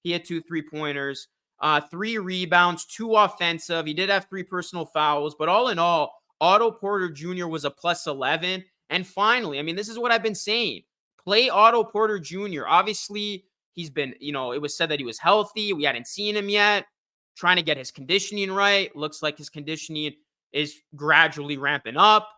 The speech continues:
And Otto Porter Junior already making a difference for this Raptors second unit. This is a three and D guy. This is a guy who's not only gonna hit threes like he did, but he's going to affect the game in other ways defensively. He's a wise player, veteran. He knows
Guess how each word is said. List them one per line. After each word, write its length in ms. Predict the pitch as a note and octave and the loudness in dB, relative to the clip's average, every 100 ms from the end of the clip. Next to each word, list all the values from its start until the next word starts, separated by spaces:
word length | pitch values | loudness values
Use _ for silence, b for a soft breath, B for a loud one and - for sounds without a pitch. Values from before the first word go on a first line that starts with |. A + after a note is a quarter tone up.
| _ _ _ _ E3 | _ _ _ _ 0
And 100 | E3+ | 4
Otto 260 | G#3+ B3 | 4 4
Porter 280 | - A#3 G#3+ | 0 0 -2
Junior 500 | D3+ F#3+ G#3 F3+ C#3 | -4 -8 -6 -4 -2
already 720 | D#3+ D#3 D#3+ F3+ G3 G3 F3 D#3+ | 0 -2 0 -2 -2 -8 -10 -6
making 480 | E3+ F#3 F#3 F3+ | -2 -2 -2 -6
a 120 | C#3+ D3+ | -6 -6
difference 480 | - E3+ - D#3 | -4 -6 -6 -10
for 160 | - E3 | -8 -8
this 180 | D#3 C3+ | -8 -2
Raptors 440 | D#3+ E3 E3 D#3+ | 4 4 2 -10
second 400 | - E3 D#3+ C3+ | -4 -4 -4 -10
unit. 320 | D3 D3+ B2 | -8 -8 -8
This 180 | D#3 E3+ | -8 -8
is 120 | G#3 | -6
a 100 | G#3 - | -6 -8
three 240 | F3+ G3 F#3+ | -12 -6 -6
and 140 | F3 | -6
D 140 | F#3+ | -6
guy. 340 | D#3+ E3+ D#3 A#2 | 4 6 6 4
This 100 | D#3+ | -6
is 80 | F#3 | -6
a 60 | |
guy 260 | F3 F3+ F3 | 2 2 2
who's 160 | F3 | -2
not 220 | D3+ E3+ F3+ | 0 2 2
only 220 | F3+ E3+ | -2 -4
gonna 220 | E3+ D#3 _ _ - | -4 -4 _ _ -4
hit 220 | F3+ F3+ | -4 -4
threes 300 | E3 F#3+ D3+ | -8 -8 -2
like 220 | E3+ E3 | -2 -2
he 100 | D#3 | -6
did, 400 | D3+ E3+ D#3+ C#3+ _ _ - | 2 4 4 2 _ _ -4
but 100 | D#3+ | -2
he's 200 | F3 D3 | -2 -4
going 220 | E3 F#3+ | -2 0
to 60 | G3 | 0
affect 320 | E3+ F#3+ F#3 | -2 -2 -2
the 80 | E3+ | -4
game 280 | E3 F3 E3+ | -2 -2 0
in 60 | |
other 200 | E3+ E3+ | -2 -2
ways 300 | D#3 E3+ D3 | 0 0 -2
defensively. 840 | D3 C#3 E3+ F#3 F3+ D#3 C3 A2 - | -6 -6 -2 -2 -2 -10 -12 -14 -14
He's 160 | D#3+ D3+ | -8 -6
a 40 | |
wise 400 | D3 E3 F#3 F#3 | 0 4 4 2
player, 440 | - F3+ F3+ C3+ C#3 | -6 -4 -2 -2 0
veteran. 420 | D#3+ E3+ C#3+ B2 | 0 0 -4 -10
He 100 | D3 | -14
knows 500 | D3 D#3 F3+ F3+ E3 | -6 -2 0 -2 -4